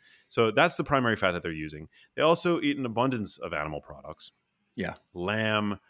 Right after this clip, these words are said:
Speaker 1: goat, beef, you name it, they, I mean, they, they lo-, love their animal products. I mean,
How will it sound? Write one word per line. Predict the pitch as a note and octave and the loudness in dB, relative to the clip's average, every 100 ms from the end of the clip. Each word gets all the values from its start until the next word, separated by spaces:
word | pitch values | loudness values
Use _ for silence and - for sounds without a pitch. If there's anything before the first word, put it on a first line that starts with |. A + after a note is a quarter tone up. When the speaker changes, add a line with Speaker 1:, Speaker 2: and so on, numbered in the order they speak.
| _ _ F2 | _ _ -10
Speaker 1:
goat, | - A2 G#2 G2 - - _ _ _ _ _ G2+ - | 0 4 4 4 -4 -20 _ _ _ _ _ -20 -10
beef, | A2 A2+ G#2 - - _ | -4 -4 -4 -12 -20 _
you | G2 B2 | -2 4
name | B2+ F#2 | 4 4
it, | C#2+ _ _ | -2 _ _
they, | - G2 G2 G2 G2 D2+ - - - - | 2 4 4 2 0 -2 -8 -12 -12 -6
I | |
mean, | G#2 G#2+ F#2 | -4 -4 -2
they, | A2 | -2
they | G#2 G#2 | 0 -2
lo-, | G#2 G#2+ - | 2 0 0
love | A2 A#2 A2+ | 2 4 4
their | G#2 | 2
animal | F#2+ F2 D#2 | 0 -2 -4
products. | D2 C#2+ - - - | -8 -10 -10 -12 -8
I | |
mean, | F#2+ F#2+ F#2+ F#2+ | -4 -4 -4 -4